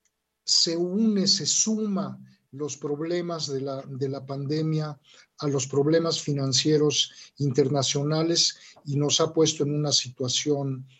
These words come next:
muy difícil. Hubo países que tuvieron una respuesta muy inmediata, el nuestro, el nuestro no lo hizo así. Eh, por ejemplo, en el caso de Estados Unidos,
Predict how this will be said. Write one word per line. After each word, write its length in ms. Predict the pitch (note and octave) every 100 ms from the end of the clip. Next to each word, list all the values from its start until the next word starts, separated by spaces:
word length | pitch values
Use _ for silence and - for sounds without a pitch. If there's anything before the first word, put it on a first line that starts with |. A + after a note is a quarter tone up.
| _
muy 260 | C#3+ C#3 D3
difícil. 580 | D3 - G#3+ - B2 - - - - _
Hubo 320 | A3 A#3 D4
países 840 | G#3+ G3+ A3 A3 G#3+ A#3 - - - _ _ _
que 120 | -
tuvieron 420 | - E3 G3 A3 G#3
una 240 | G#3 G3+
respuesta 680 | E3+ D#3 - G3 G3 - F3
muy 300 | E3+ F#3 F#3+
inmediata, 800 | F3 D#3+ E3 F#3 F3+ D#3 E3 G3 - -
el 160 | D#3 D3+
nuestro, 580 | F3 F#3+ - F3 E3+ D#3+
el 160 | D3
nuestro 640 | D#3+ F3 - D#3+ D#3+ D3 C#3+
no 240 | D3 D#3+
lo 160 | D#3 D#3
hizo 300 | D3+ - C3
así. 460 | - E3 D3+ F#3 - - - - - -
Eh, 580 | C#3+ C#3 C#3 C#3 C3+ C3
por 140 | D3
ejemplo, 380 | C#3 F#3+ E3+ D#3
en 80 | C#3
el 120 | C3+
caso 300 | D3 E3 -
de 80 | D#3
Estados 420 | - D#3+ D#3+ -
Unidos, 460 | C#3+ D3+ D#3 D3+